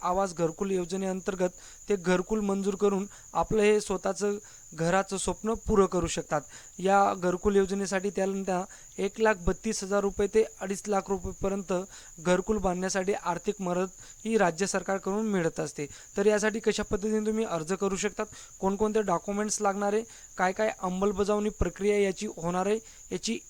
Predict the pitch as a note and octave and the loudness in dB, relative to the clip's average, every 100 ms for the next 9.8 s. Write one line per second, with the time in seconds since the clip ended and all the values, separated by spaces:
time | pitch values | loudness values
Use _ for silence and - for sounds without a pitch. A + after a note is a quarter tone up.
0 | G3+ G#3+ A#3 A#3+ G#3 G#3+ G#3+ F#3+ G#3 G3+ | 0 0 0 0 2 4 2 -2 -2 -4
1 | G#3 G3 G#3 G#3+ G#3+ F3+ E3+ E3+ E3+ F3 | -2 2 2 4 4 4 2 0 -2 -2
2 | D#3+ D#3 D3+ D3 - - - E3 F#3 A#3 | -4 -2 -2 -4 -10 -20 -10 -2 -2 2
3 | G#3+ G#3+ A3+ A3+ A3 A3 A3 A3+ G#3+ G3+ | 2 4 2 2 2 2 0 -2 -2 0
4 | G3+ G#3 G#3 - - G#3 G3+ G3+ G3+ G3+ | 0 -2 -2 -4 -2 -2 0 -2 -2 -2
5 | G3+ G3+ G3+ G#3 A3+ - - - G3+ - | -2 -2 -2 -2 -4 -14 -14 -4 -2 0
6 | F3 G#3+ G#3 - - G3+ G3+ F#3+ G3 F#3+ | -2 -2 2 6 6 6 0 -4 -4 -2
7 | G3+ - - D#3 F#3+ - A3 A3 - - | 0 2 0 -2 -2 2 2 0 -12 -8
8 | G3+ G#3 F3+ G3 F#3+ F#3 F#3 G3+ B3 - | -4 -4 -4 -4 -4 -2 -2 -2 -2 -10
9 | - - G3 F#3 D#3 D3+ - C#3+ | -14 -2 0 0 -4 -8 -6 -6